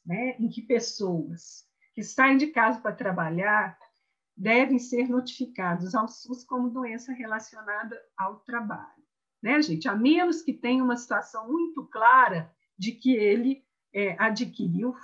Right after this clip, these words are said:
foi, é, inf-, é, contaminado numa situação outra,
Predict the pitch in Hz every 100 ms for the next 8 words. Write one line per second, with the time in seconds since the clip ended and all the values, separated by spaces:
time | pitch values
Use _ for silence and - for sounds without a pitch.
0 | - 214 202 160 - 185 175 220 - _
1 | _ 185 170 202 226 - 202 233 233 202
2 | 208 214 _ _ 240 262 285 - 247 -
3 | 240 247 262 233 247 - 208 185 156 -
4 | 160